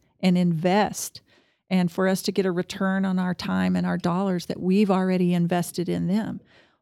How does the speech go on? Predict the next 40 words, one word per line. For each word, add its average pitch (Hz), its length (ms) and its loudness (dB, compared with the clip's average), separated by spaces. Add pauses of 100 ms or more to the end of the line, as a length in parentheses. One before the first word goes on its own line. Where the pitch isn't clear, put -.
(360)
We're 208 180 4
losing 208 520 2
some 196 220 0
of 190 100 -2
our 170 300 2 (260)
boldest 196 580 2
and 190 140 2
brightest. 180 760 -2 (520)
Um, 180 380 0
they're 190 180 2
going 214 480 4
off 214 280 2
to 196 100 4
live 208 280 4
somewhere 196 460 0
else, 196 400 -4
and 175 140 -4
we 202 80 -2
don't 202 160 -2
have 202 240 -12
the - 80 -8
benefit 180 880 -4
of 170 140 -6
what 170 180 -2
we've 180 160 -2
already 180 580 -4 (320)
invested 180 640 0
in 175 180 -2
them. 175 400 -6 (100)
Um, 180 280 0
so - 120 -4
we 202 140 4
need 269 200 0
to - 80 -4 (160)
ask - 360 -6
them. 170 240 -4 (200)
And 190 160 4
that - 280 0
ask 208 420 -2 (180)
doesn't 190 400 2